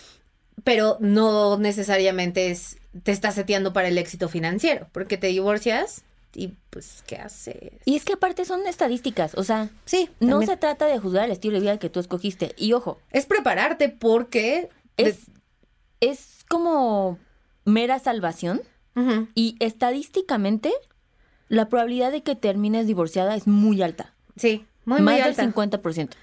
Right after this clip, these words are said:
Speaker 1: Exacto. Y
Speaker 2: ¿No?
Speaker 1: si están planeando una boda, tenemos un episodio al respecto, pero prepárense
Speaker 2: <laughs>
Speaker 1: para el divorcio.
Speaker 2: Exacto. Vamos a hacer un episodio al respecto para que lo
Speaker 1: Deberíamos
Speaker 2: escuchen.
Speaker 1: hacer un episodio de divorcio.
Speaker 2: Sí, para que lo escuchen así como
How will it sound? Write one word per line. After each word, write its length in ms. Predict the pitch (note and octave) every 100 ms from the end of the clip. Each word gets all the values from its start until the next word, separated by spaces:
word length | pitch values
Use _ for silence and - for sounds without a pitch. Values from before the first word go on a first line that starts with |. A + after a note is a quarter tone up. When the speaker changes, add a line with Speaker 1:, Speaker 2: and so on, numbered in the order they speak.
| _
Speaker 1:
Exacto. 360 | - G#3+ F#3+ F3+ -
Y 80 | A3
Speaker 2:
¿No? 60 |
Speaker 1:
si 60 | G#3
están 180 | D4+ C#4
planeando 360 | D4+ C#4+ C#4
una 160 | C4+ A3
boda, 400 | G#3 G#3 A3 D#4 - -
tenemos 240 | G3+ G#3+
un 60 | A3
episodio 280 | G#3+ G#3 G3+
al 80 |
respecto, 480 | F#3+ E3+ G3 F#3 - -
pero 300 | C#4 C4 C#4
prepárense 420 | A#3+ G3 F#3+ G3
Speaker 2:
<laughs> 0 |
Speaker 1:
para 140 | G3
el 60 | F3
divorcio. 400 | D#3+ E3+ E3+ - -
Speaker 2:
Exacto. 380 | F3+ F#3 G#3 - -
Vamos 200 | F3 F#3
a 20 |
hacer 140 | F3+
un 100 | F#3
episodio 340 | F3+ - F#3+ F3
al 120 | E3+
respecto 360 | D#3+ - F#3 E3
para 120 | D3+
que 60 |
lo 80 | B3
Speaker 1:
Deberíamos 280 | C#4 D4+ E4
Speaker 2:
escuchen. 160 | B4+ G#4+
Speaker 1:
hacer 200 | D#4 E4+
un 100 | G4+
episodio 320 | D4+ D4 D#4
de 40 | E4
divorcio. 540 | C4 G#3 A3+ A#3 G#3+
Speaker 2:
Sí, 260 | - F#3 F#3
para 140 | F#3 F3+
que 80 | F#3
lo 60 |
escuchen 340 | F3+ G#3+ A3+ G#3+
así 220 | F3 F3
como 280 | F#3 F3